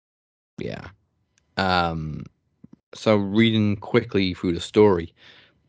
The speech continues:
um, it seems very much like it's a revenge story from Moose.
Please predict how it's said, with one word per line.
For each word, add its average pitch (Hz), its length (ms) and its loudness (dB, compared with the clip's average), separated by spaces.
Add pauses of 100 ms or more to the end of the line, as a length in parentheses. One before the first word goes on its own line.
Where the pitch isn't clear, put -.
(580)
um, 85 440 -2 (100)
it 107 100 -4
seems 143 300 0
very 113 260 8
much 110 300 2
like 98 240 2
it's 98 220 -4
a 101 80 2
revenge 87 600 0
story 85 320 -2
from 82 320 -6
Moose. - 520 -8